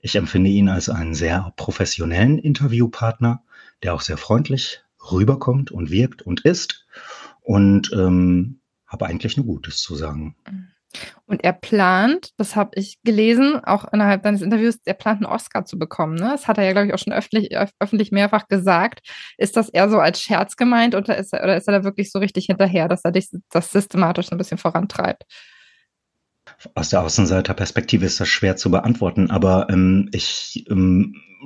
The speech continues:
Speaker 1: sch-, würde Matthias Schweighöfer als jemand, der seine Karriere sehr zielstrebig vorantreibt, wahrnehmen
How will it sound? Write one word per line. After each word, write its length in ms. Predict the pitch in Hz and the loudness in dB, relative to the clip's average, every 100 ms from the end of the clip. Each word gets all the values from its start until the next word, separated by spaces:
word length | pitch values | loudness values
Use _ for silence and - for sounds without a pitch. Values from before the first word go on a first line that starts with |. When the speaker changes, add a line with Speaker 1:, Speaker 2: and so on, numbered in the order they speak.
| 135 | -6
Speaker 1:
sch-, 260 | 113 110 85 | -4 -2 0
würde 220 | 95 95 | 2 2
Matthias 440 | 90 87 - 85 | 2 0 -4 -4
Schweighöfer 640 | - 90 87 - 98 107 104 - - - - - | -4 -4 -4 -2 0 0 -2 -8 -20 -20 -16 -6
als 180 | 95 - | -4 2
jemand, 300 | 95 98 90 | 4 4 4
der 80 | |
seine 260 | 80 85 87 | 2 0 -2
Karriere 580 | - 78 80 78 76 76 | -4 -8 -6 -6 -6 -6
sehr 240 | 80 78 | -6 -6
zielstrebig 840 | - 113 120 - - 117 117 110 | -4 2 2 2 0 2 2 0
vorantreibt, 840 | - 110 107 98 - 101 - - - _ _ - - | -4 -4 -4 -4 -6 -8 -8 -12 -14 _ _ -20 -6
wahrnehmen 800 | 87 87 107 123 123 135 147 | -2 2 4 4 4 2 0